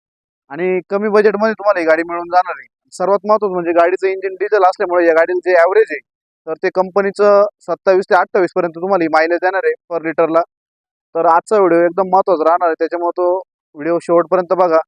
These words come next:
आणि आजचा जर व्हिडिओ तुम्हाला आवडला, तर व्हिडिओला लाईक करा, शेअर करा, कमेंट करा. तर गाडीचा जो नंबर आहे, एम एच बारा एन पी बावीस सदुसष्ट नंबरची गाडी आहे. गाडी पाहू शकताय, टाटा, टाटा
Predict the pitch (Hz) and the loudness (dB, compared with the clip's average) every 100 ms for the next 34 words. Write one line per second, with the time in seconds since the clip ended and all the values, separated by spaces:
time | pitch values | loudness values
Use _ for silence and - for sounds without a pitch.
0 | _ _ _ _ 135 160 170 175 208 196 | _ _ _ _ -10 0 0 0 0 0
1 | 185 156 170 175 180 165 170 190 180 151 | -2 0 0 2 2 4 4 4 2 0
2 | 156 143 151 165 165 170 - 170 170 165 | -2 -2 2 2 2 0 0 2 2 -2
3 | - 170 170 170 165 165 165 180 175 160 | -2 0 2 2 2 0 -6 -8 -2 0
4 | 156 175 _ _ _ _ _ _ _ _ | 0 -4 _ _ _ _ _ _ _ _
5 | _ _ _ - - - - 160 165 165 | _ _ _ -20 -18 -16 -8 0 2 4
6 | 175 190 180 180 190 196 175 151 160 160 | 2 2 2 2 2 2 2 0 -4 -2
7 | 180 165 165 170 170 156 160 _ 175 170 | -2 4 4 4 2 -2 -6 _ -10 -8
8 | 147 156 330 - 160 151 160 - 160 160 | -4 -2 -2 0 -2 0 -4 -4 -4 -2
9 | 160 151 160 160 175 139 - _ _ _ | -2 -2 0 2 2 0 -6 _ _ _
10 | 139 151 160 180 190 170 - 151 147 - | -4 -2 0 0 0 -4 -4 -2 -2 -2
11 | 156 165 170 165 _ _ _ _ _ _ | -2 2 0 0 _ _ _ _ _ _
12 | _ _ _ _ _ _ _ _ _ _ | _ _ _ _ _ _ _ _ _ _
13 | _ _ _ _ _ _ _ _ 151 156 | _ _ _ _ _ _ _ _ -4 0
14 | 185 180 | 2 2